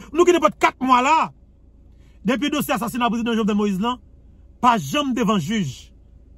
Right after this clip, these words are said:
Dosye a devan Bernard Sainville, li devan Daniel Kassi, li devan Dimitri Vob, li devan Reginald Boulos, li devan Don Cato, li devan Pasteur Forge, li devan Pasteur Gérald Bataille, li devan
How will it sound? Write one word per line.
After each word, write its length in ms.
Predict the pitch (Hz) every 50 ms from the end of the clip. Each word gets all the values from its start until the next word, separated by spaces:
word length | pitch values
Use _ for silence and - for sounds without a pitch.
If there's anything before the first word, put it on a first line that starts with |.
| - - - - - - - - - - - - - - - - - - - - - - - -
Dosye 300 | 185 240 226 - 262 247
a 40 |
devan 200 | 233 240 214 233 226
Bernard 220 | 226 220 214 156
Sainville, 420 | 175 220 202 190 247 269 277 277 277 - - - - - - - -
li 140 | 190 240 214
devan 220 | 247 226 220 226 220
Daniel 220 | 220 220 214 180
Kassi, 500 | - 214 202 - - 233 233 247 262 302 - - - - - -
li 80 | 208 226
devan 160 | 233 214 226
Dimitri 320 | 180 202 208 226 175 196 220
Vob, 380 | 185 180 226 247 269 269 269 247 - - - -
li 80 | 214 214
devan 240 | 247 233 226 233 226
Reginald 300 | 190 208 226 220 220 196
Boulos, 420 | 226 226 226 240 277 262 - - - - -
li 80 | - 214
devan 240 | 208 240 202 226 214
Don 160 | 226 214 202
Cato, 480 | - 233 226 - - 247 254 269 294 - - - - -
li 80 | 226 220
devan 160 | 262 220 240
Pasteur 340 | 185 240 208 - - 240 214
Forge, 460 | 139 - 247 262 285 302 285 208 - - - - - 226
li 80 | 233
devan 180 | 269 254 247 240
Pasteur 240 | 240 202 - 247 220
Gérald 240 | 190 233 226 214
Bataille, 480 | 214 226 214 - 247 262 285 302 311 330 - - - - - -
li 100 | - 320
devan 520 | 359 370 330 262 208 302 302 302 302 294